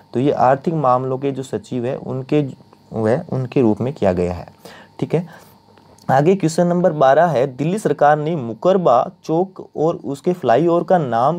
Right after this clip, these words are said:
किस कारगिल युद्ध सही सैनिक के नाम के ऊपर रखने का फैसला किया है, तो ये कैप्टन विक्रम बत्रा के नाम पर रखने का फैसला किया गया है। दिल्ली सरकार ने मुकरबा चौक है उसके जो फ्लाईओवर है उसका नाम अब बदल कर क्या कर दिया है, कैप्टन विक्रम बत्रा जो कारगिल युद्ध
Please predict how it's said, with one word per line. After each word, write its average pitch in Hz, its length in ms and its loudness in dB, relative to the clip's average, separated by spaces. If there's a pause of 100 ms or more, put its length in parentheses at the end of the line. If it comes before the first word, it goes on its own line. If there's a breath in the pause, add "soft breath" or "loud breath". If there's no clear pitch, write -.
(160)
किस 233 260 -4
कारगिल 143 460 2
युद्ध 147 240 -2
सही 127 260 -8
सैनिक 120 300 -10
के 135 100 -6
नाम 113 280 -6
के 127 120 -4
ऊपर 120 260 0
रखने 117 460 -8
का 123 160 -2
फैसला 117 400 -6
किया 123 260 -4
है, 139 200 -8 (400 loud breath)
तो 127 80 -2
ये 131 220 2
कैप्टन 127 560 0
विक्रम 127 480 -4
बत्रा 131 380 0
के 160 180 -8
नाम 110 260 -6
पर 110 140 -10
रखने 107 280 -10
का 127 140 -6
फैसला 120 400 -4
किया 110 300 -2
गया 101 340 0
है। 107 200 2
दिल्ली 123 320 0
सरकार 117 360 2
ने 139 180 -2
मुकरबा 156 540 2
चौक 123 340 -2
है 131 160 -8 (640 loud breath)
उसके 147 280 -4
जो 156 120 2
फ्लाईओवर 147 540 2
है 160 80 -2
उसका 156 280 -2
नाम 139 320 -4
अब 127 160 -12
बदल 120 220 -2
कर 143 120 2
क्या 131 200 2
कर 117 160 0
दिया 123 180 0
है, 151 160 0
कैप्टन 131 520 -2
विक्रम 120 400 -4
बत्रा 117 340 -2
जो 143 180 -2
कारगिल 120 460 2
युद्ध 123 340 -6